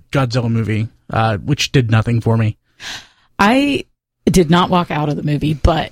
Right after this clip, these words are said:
Speaker 2: I'm gonna tell you right now. So this past weekend, Joe and I went and saw the, the Kingsman, the second Kingsman movie, The Golden Circle.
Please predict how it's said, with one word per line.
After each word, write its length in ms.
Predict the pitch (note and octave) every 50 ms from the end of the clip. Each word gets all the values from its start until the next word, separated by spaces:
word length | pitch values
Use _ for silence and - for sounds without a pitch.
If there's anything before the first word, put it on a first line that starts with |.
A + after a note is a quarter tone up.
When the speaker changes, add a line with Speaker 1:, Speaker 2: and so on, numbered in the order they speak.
| _ _ -
Speaker 2:
I'm 180 | F3+ F#3+ F#3+
gonna 160 | G#3 G#3+ F#3+ D#3
tell 160 | - - E3
you 100 | D3 C#3+
right 140 | D3 C#3+ -
now. 340 | D3+ D#3+ D3 D3 C#3+ C#3+ - -
So 260 | - - F#3 F3 D#3+
this 160 | D#3 D3+ D#3+ -
past 320 | - - F#3 F#3+ - -
weekend, 560 | F#3 F3+ - - D#3 D3 C#3+ D3 D3 D#3 D3+ - _ _ _ _ -
Joe 160 | D#3+ F#3 E3+
and 120 | D3+ D3+ D3
I 100 | C#3+ C#3+
went 160 | D3+ - -
and 100 | E3+ D#3
saw 240 | - - D3 D3 D3
the, 400 | C3 - C#3 C#3+ C#3+ - - - -
the 100 | - E3
Kingsman, 520 | - - - E3 D#3+ D3 C3 C3 C#3+ C#3+ D3
the 80 | C#3+
second 340 | C#3 - D#3+ - - - -
Kingsman 400 | - - C#3+ C#3 C#3+ D3 D3 D3+
movie, 220 | D3 D3 C3+ D3 C#3
The 80 | C#3+
Golden 260 | - D#3+ D3 D3+ D3+
Circle. 420 | - - - - - - - -